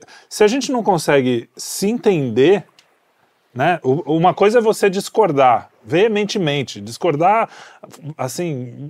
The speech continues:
a ponto de você não conseguir conviver com aquela pessoa. Outra coisa é você não entender o que o cara tá falando, que é o que acontece noventa e nove por cento das vezes. Ninguém entende o que o outro tá falando.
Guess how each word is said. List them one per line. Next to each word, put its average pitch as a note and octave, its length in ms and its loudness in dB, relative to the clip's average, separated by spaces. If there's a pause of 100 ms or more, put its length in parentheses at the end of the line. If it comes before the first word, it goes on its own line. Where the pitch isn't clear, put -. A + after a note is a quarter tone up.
a C#3 100 -2
ponto G3+ 380 -2
de F#3 140 -4
você F3+ 240 -2
não F#3 80 -4
conseguir F3 380 -4
conviver F3 360 -2
com E3+ 80 -6
aquela E3 200 -4
pessoa. D3 300 -6 (240)
Outra F3 200 0
coisa A#3 200 4
é - 20 2
você A#3+ 180 0
não B3+ 80 0
entender A3 460 0
o C#4 80 0
que F#3 100 -2
o D3 40 -2
cara C#3 200 -2
tá B2 120 -4
falando, G#2+ 440 -8 (480)
que - 100 0
é D#3+ 40 6
o F3 60 4
que A#3 100 -4
acontece F#3+ 500 0
noventa D3 360 -4
e - 20 -4
nove D#3+ 200 -4
por - 100 -20
cento E3 200 -12
das D#3 140 -10
vezes. B2 320 -6
Ninguém D3+ 440 -4
entende G3 340 -6
o - 20 -16
que - 80 -8
o F#3+ 40 -2
outro F3+ 140 -8
tá F#3 100 -8
falando. D#3+ 360 -12